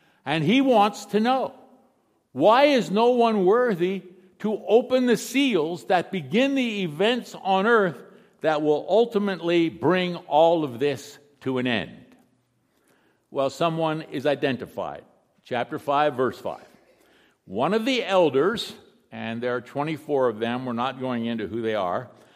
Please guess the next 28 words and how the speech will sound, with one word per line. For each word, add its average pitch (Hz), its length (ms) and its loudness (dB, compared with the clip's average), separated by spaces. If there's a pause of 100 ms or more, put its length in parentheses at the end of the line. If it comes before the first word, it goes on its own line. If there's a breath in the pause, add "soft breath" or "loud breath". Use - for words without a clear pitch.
(200 soft breath)
One 147 220 4
of 262 100 0
the 262 160 2
elders 220 380 4
said 208 200 0
to 185 40 2
me, 175 160 0
"Weep 226 380 0
no 220 200 2
more. 170 360 2
Behold, 202 640 6
the 160 80 2
Lion 214 420 4
of 160 120 0
the 147 80 -4
tribe 208 420 2
of 208 140 -4
Judah 123 340 -4 (640 soft breath)
and 151 220 -2
the 139 80 4
Root 247 340 0
of 208 180 -4
David 120 360 2
has 127 260 -8
conquered 190 600 -2
so 135 180 -2
that 113 220 -4
he 262 460 -2